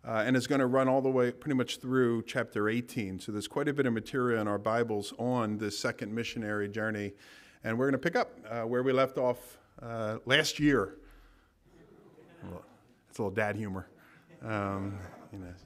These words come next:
you can use that if you need to. Let's pray. Father, thank you for this facility.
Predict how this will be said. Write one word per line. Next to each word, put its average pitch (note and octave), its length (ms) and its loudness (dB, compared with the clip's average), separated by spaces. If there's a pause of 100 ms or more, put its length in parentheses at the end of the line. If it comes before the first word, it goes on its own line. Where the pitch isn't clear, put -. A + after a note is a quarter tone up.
(460)
you B2+ 80 -4
can A#2 120 -4
use G#2 200 -4
that G2 160 -2
if G2 100 -6
you G#2 80 -8
need G#2 220 -8
to. G#2+ 100 -8
Let's A#2+ 220 0
pray. A2 240 2
Father, B2 280 4
thank D3 280 2
you C#3 100 4
for A#2+ 480 2 (1040)
this C3+ 220 0
facility. D3+ 720 4